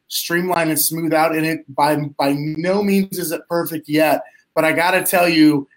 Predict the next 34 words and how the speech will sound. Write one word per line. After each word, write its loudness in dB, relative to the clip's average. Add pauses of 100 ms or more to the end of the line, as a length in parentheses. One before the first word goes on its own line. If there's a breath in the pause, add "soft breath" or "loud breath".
(100)
hats 0
off 2
to -6
Dave -2
Kennard -2 (160)
and -4
his 0
team. -4
So -4
Dave 0
is, 0
uh, 2
newer 0
to -10
the -6
company -2
in -4
the -2
last 0
four 0
months. 0 (240 soft breath)
He, -6
Dave 0
is -2
the 0
S 2
V -8
P 0
of 0
growth, 2 (300 soft breath)
reports -2
directly -2
to 2
Glenn. 0